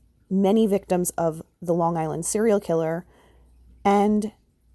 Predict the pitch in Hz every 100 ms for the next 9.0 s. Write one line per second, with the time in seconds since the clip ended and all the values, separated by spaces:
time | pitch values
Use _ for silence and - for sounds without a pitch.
0 | _ _ _ - - 175 180 175 - 330
1 | 269 220 214 196 185 185 180 170 - -
2 | 208 - 175 - 170 170 - 160 156 156
3 | - _ _ _ _ _ _ - - 185
4 | 175 165 165 160 _ _ _ - 196 185
5 | 180 170 160 156 165 _ - 170 - 170
6 | 156 135 156 - _ _ _ - 180 160
7 | 185 180 170 165 165 170 - 170 165 -
8 | - 165 254 - - - - 190 175 -